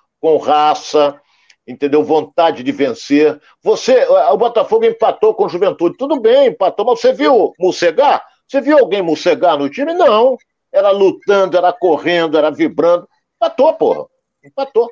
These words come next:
Mas isso acontece. Entendeu?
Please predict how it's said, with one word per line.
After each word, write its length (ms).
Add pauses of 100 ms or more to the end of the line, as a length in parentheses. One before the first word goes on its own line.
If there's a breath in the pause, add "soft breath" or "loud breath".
(600)
Mas 140
isso 140
acontece. 640 (580)
Entendeu? 480